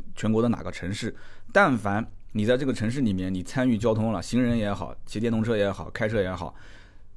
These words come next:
今天这期节目对大家都很关键，因为跟每个人的信用是挂钩，而且现在的互联网的社会，你知道的，这个互联网的社会信息都是透明的，今后的信用的积分会非常非常的重要。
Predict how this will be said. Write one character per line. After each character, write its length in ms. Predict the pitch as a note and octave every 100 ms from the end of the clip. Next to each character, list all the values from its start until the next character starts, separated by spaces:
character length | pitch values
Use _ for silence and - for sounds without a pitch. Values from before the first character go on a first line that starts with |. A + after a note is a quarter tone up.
| -
今 100 | D#3+
天 100 | F3+
这 60 | E3
期 100 | C#3+
节 120 | A2
目 100 | G#2
对 100 | A#2
大 80 | A2+
家 120 | A2
都 180 | D3 F3
很 140 | F#2+
关 180 | F2+ F2
键， 180 | F2 A2
因 120 | D#3
为 60 |
跟 260 | D#3+ E3+ F3
每 180 | A2+ G2+
个 80 | C3
人 140 | C#3+
的 80 | D#3+
信 340 | - - A3+
用 160 | D3+ G2
是 80 | F#2
挂 160 | F#2+
钩， 140 | F#2+ G2
而 220 | G#2+ D#3
且 340 | D#3+ G#2+ D#2 - - - - - - -
现 180 | - F3
在 80 |
的 80 | D#3+
互 140 | B2+ C3
联 120 | C3
网 120 | G#2
的 80 | F2
社 160 | G#2+
会， 180 | F#2+ F#2 - - - -
你 140 | G#2+
知 160 | F#2+ G#2
道 160 | G2+
的， 100 | F2 - - - - - - -
这 140 | D#3+
个 60 | D#3
互 160 | D#3
联 120 | F3+ G3+
网 120 | C#3+
的 80 | B2
社 160 | C3+
会 120 | C3
信 220 | A#2+ E3 C#3+
息 120 | D3
都 120 | C#3+
是 80 | B2
透 160 | -
明 220 | A2+ F2+ F#2+
的， 160 | F#2
今 380 | F2 F3+ G3 F#3+
后 260 | F#3+ E3 A2
的 140 | G2
信 440 | - - G#3 C#3
用 240 | A#2+ A2+ F#2+
的 100 | F2+
积 260 | - D3 D3+
分 200 | D#3 D#3
会 160 | D#3
非 240 | C3 G3 G#3
常 220 | C#3 A#2
非 180 | A#2+ A#2
常 140 | G2
的 80 | F#2+
重 160 | G2
要。 140 | F#2